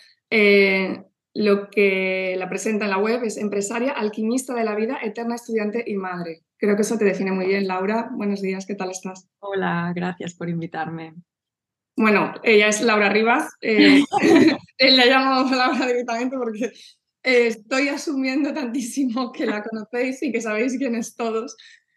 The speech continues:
Speaker 1: que, que ya no he seguido con la presentación. Eh, Laura Rivas está hoy aquí conmigo. Buenos días, estoy muy, muy, muy feliz de tenerte en este podcast.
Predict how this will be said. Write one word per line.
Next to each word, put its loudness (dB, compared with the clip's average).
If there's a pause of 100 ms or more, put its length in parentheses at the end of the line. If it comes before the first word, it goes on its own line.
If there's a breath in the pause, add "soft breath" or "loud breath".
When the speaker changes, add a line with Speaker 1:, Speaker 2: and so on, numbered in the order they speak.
(260 soft breath)
Speaker 1:
que, 2
que 0
ya 0
no 0
he -2
seguido -4
con -6
la -6
presentación. -2
Eh, -4
Laura -2
Rivas -6
está -8
hoy -2
aquí -4
conmigo. -2
Buenos 0
días, -2
estoy -2
muy, -2
muy, 2
muy 2
feliz -4
de -8
tenerte -4
en -4
este -10
podcast. -10